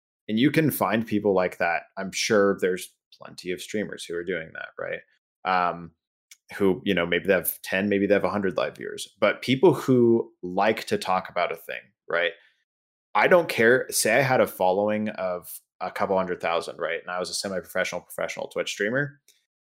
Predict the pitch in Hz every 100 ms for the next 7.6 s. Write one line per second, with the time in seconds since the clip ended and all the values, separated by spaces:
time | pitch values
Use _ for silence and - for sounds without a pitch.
0 | _ 98 95 90 90 92 - - 170 135
1 | 117 107 101 101 101 92 - 87 87 92
2 | 92 90 90 85 - 85 87 90 - 82
3 | 82 80 - 82 80 82 80 98 110 107
4 | - - 92 98 95 87 85 80 - 87
5 | 82 80 _ _ - 104 - 107 107 131
6 | 131 - 98 113 - 104 - 123 - -
7 | 120 208 202 185 165